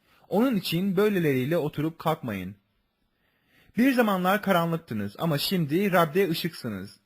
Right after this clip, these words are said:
Işığın çocukları olarak yaşayın. Çünkü ışığın meyvesi her tür iyilik, doğruluk ve gerçekte görülür. Rabbi neyin hoşnut ettiğini ayırt edin. Karanlığın meyvesi işlerine katılmayın. Tersine onları açığa çıkarın.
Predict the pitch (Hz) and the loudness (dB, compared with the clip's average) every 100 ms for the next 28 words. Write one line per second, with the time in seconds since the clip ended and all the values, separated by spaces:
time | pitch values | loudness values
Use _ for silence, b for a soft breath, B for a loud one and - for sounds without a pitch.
0 | b b b 170 - 226 262 208 180 185 | b b b -4 0 0 0 0 -2 0
1 | 190 190 156 117 113 117 107 113 95 98 | 0 2 2 0 0 -6 -6 -6 -6 -10
2 | _ b b b 247 247 208 165 - 202 | _ b b b -2 0 0 -2 0 0
3 | 214 180 139 120 - 190 208 202 233 233 | 2 0 0 -2 -2 -4 -2 0 0 0
4 | 170 127 123 127 190 - - 143 139 139 | -4 -2 -2 -2 -6 -8 -2 0 2 0
5 | 202 185 165 165 160 165 156 156 123 104 | -4 -4 0 0 0 -6 -6 -4 -2 -2
6 | 98 101 - b b b b b - 185 | -4 -6 -10 b b b b b 4 4
7 | 185 254 214 220 262 214 190 180 165 147 | 6 0 0 0 -2 -2 -4 -4 -6 -6
8 | 135 151 185 135 147 127 107 95 104 _ | -6 -4 -2 -2 -2 -4 -6 -8 -10 _
9 | _ b b b 185 196 202 214 240 202 | _ b b b 4 6 6 2 2 2
10 | 180 160 165 180 - 151 143 175 160 - | 2 0 -2 -6 -2 -2 -2 -2 -4 -6
11 | 160 127 101 95 - b b 180 165 165 | -6 -4 -6 -8 -14 b b 4 4 2
12 | 147 175 208 175 175 180 190 151 - 170 | -2 -2 0 0 2 2 0 -2 2 0
13 | - - 110 92 | 0 -6 -4 -4